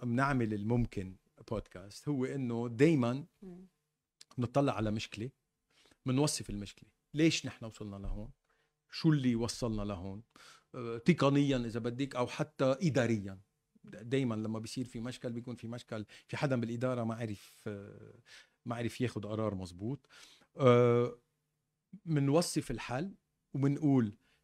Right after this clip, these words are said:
Speaker 1: هلأ شو بدنا نعمل، إذا بكرة شو بدنا نبلش نعمل تيصير عنا كهرباء، وعلى المدى الطويل كيف بدنا نبلش نسترجع كل هال-، آه، القطاع هيدا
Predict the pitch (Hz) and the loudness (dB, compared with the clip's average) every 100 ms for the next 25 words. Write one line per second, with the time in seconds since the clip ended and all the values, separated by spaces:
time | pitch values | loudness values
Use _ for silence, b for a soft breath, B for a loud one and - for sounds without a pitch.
0 | _ _ _ 123 160 185 127 - 131 117 | _ _ _ 8 10 10 8 2 0 2
1 | 113 107 104 113 - _ _ _ _ _ | 0 -2 -4 -8 -14 _ _ _ _ _
2 | _ 135 110 113 - _ 143 139 170 143 | _ 0 0 -2 -8 _ 6 8 8 6
3 | 110 104 - 147 143 123 117 127 135 113 | 4 -2 -2 2 2 2 2 2 2 0
4 | - 117 107 98 113 - 120 107 113 107 | -2 -2 -2 -4 -6 -4 -4 -4 -6 -6
5 | 131 117 123 131 143 131 135 175 190 - | -6 -4 -2 -2 -2 4 6 8 6 2
6 | _ _ _ _ _ _ _ _ _ _ | _ _ _ _ _ _ _ _ _ _
7 | _ _ _ - 107 143 135 123 135 123 | _ _ _ -12 2 6 6 6 4 2
8 | 120 113 117 131 127 b b _ 180 131 | -4 -6 -4 -4 -6 b b _ -2 0
9 | 131 123 117 120 120 110 - 104 - 127 | 0 0 0 -2 -4 -6 -10 -8 -6 -6
10 | 110 113 107 - _ _ 127 123 104 107 | -4 -8 -8 -18 _ _ 0 2 0 0
11 | 104 104 - _ 139 113 101 98 98 98 | 0 -2 -6 _ -10 -8 -6 -8 -12 -14
12 | 107 104 123 110 127 117 113 117 113 117 | -12 -4 -2 2 2 2 -2 -4 -4 -6